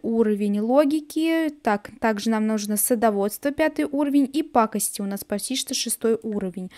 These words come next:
В принципе, нормально, но, конечно же, нужно немножко получше. Давайте-ка мы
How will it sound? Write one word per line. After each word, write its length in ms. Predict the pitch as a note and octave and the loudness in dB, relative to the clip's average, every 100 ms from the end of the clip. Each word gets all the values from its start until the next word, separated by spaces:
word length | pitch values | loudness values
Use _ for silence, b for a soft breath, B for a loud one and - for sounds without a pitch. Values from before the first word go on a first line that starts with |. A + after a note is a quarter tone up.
| B B B | B B B
В 40 | |
принципе, 420 | - F4+ - - | 0 2 0 2
нормально, 480 | C#4+ C#4 B3+ E4 F4 | 4 6 4 4 4
но, 160 | B3 B3 | 4 4
конечно 500 | B3 A#3+ C#4 - B3 | 2 2 2 2 2
же, 280 | A#3 A3+ - _ _ _ _ _ _ - - | 2 0 -4 _ _ _ _ _ _ -18 -2
нужно 340 | A#3+ A#3+ B3+ A#3+ | 2 2 2 2
немножко 540 | A3+ G#3+ A3 - A#3+ | 2 2 0 -2 -4
получше. 520 | - A3+ A#3 G#3+ - | 2 2 2 -2 -4
Давайте-ка 400 | G#3+ C4 C#4 - | 0 0 0 0
мы 320 | B3 B3+ A#3 | 4 4 2